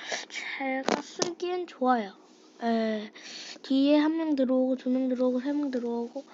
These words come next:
뭐 대충 많이 들어오는 것 같습니다. 네, 그렇다면 이제 알아봤고요.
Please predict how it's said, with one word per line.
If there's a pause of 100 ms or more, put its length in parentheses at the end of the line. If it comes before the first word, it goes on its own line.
(340)
뭐
대충
많이
들어오는
것 (180)
같습니다. (1300)
네, (160)
그렇다면 (380)
이제 (220)
알아봤고요.